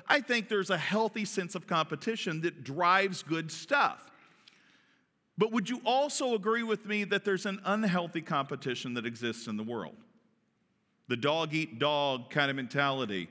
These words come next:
"I'm gonna take somebody out at the knees so I can get a, a step up the ladder a little bit more," right? It's deceitful, it's hateful. Well, what we see in this scenario is not a healthy sense of competition. And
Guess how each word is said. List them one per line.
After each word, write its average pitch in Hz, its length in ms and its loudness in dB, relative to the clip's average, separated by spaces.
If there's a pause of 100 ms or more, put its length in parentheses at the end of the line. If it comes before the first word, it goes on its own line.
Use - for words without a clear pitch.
(260)
"I'm 160 100 2
gonna 151 100 0
take 156 300 0
somebody 139 400 2
out 135 160 2
at 127 100 -4
the 127 80 -2
knees 120 560 0
so 127 140 0
I 127 100 4
can 127 180 -6
get 123 200 0 (200)
a, 117 340 0
a 113 60 -4
step - 340 -4
up 113 160 -4
the 110 100 -4
ladder 104 380 0
a 98 40 -4
little 98 200 -6
bit 87 120 -6
more," 95 280 -8
right? 117 280 -4 (540)
It's 123 200 -2
deceitful, 131 760 -4
it's - 160 -10
hateful. 139 400 -2
Well, 127 220 -2 (420)
what 214 300 0
we 240 120 0
see 214 440 0
in 156 200 -2
this 180 140 -2
scenario 220 760 0 (320)
is 165 220 -2
not 175 220 2
a 190 100 0
healthy 156 320 -2
sense 139 300 -6
of 120 80 -12
competition. 120 720 -2 (320)
And 175 220 4